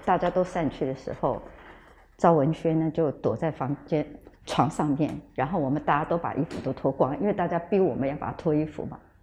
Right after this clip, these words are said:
后来呢，导演的镜头就这样子来，我就对着赵文轩的脸说：“我今天要解放你。”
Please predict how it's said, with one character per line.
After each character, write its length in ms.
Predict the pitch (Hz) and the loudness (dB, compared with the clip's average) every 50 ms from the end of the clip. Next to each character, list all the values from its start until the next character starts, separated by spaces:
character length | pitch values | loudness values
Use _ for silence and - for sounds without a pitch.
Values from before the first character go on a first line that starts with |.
| _ _ _ _ | _ _ _ _
后 160 | - - 226 | -2 2 2
来 160 | 185 165 143 | 2 4 4
呢， 100 | 143 147 | 2 2
导 200 | 160 156 139 147 | 2 2 0 0
演 100 | 160 147 | 0 0
的 100 | 135 143 | 0 -2
镜 220 | 135 - - 175 143 | -2 0 0 0 2
头 180 | - - 123 | 0 0 -2
就 140 | 127 - 143 | -2 -2 -2
这 140 | 120 - 165 | -2 -2 -2
样 120 | - - | -4 -4
子 120 | 131 - - | -6 -8 -8
来， 200 | - - - - - - - _ _ _ _ - - - - - - - _ _ _ | -10 -10 -10 -12 -14 -18 -20 _ _ _ _ -20 -20 -20 -20 -20 -20 -20 _ _ _
我 80 | - 156 | -4 2
就 120 | - 185 | 4 4
对 180 | 175 - 185 147 | 6 6 6 4
着 80 | 139 135 | 4 2
赵 180 | 139 - 147 | 0 -2 -2
文 160 | 135 135 131 | -2 -2 -4
轩 220 | - - - 147 151 | -6 -6 -4 -2 -2
的 80 | 151 | -2
脸 240 | 135 143 139 - - | -2 -2 -4 -6 -8
说 260 | - - 139 131 143 - - - _ _ _ _ _ _ _ _ _ _ _ _ _ _ | -6 -6 -4 -6 -6 -8 -16 -20 _ _ _ _ _ _ _ _ _ _ _ _ _ _
：“我 120 | 180 156 | -2 0
今 220 | - - 190 185 196 | 0 0 0 0 -2
天 240 | - - 196 185 | -2 -4 -2 -2
要 120 | 175 160 143 123 - - - | -2 -2 -4 -8 -12 -12 -4
解 260 | - 156 117 92 - - - | 0 0 0 0 -4 -10 -12
放 220 | - 254 254 190 | -10 -8 -6 -6
你。” 280 | 151 127 120 - - | -6 -6 -8 -8 -10